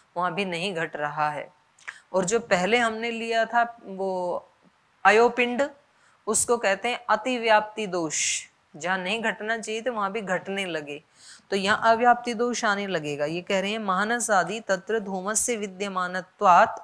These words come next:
अव्याप्ति प्रसंगात्, अव्याप्ति का प्रसंग होने से।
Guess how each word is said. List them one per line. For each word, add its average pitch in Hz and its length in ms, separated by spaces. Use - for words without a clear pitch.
अव्याप्ति 214 580
प्रसंगात्, 170 800
अव्याप्ति 214 520
का 220 120
प्रसंग 196 420
होने 156 320
से। - 180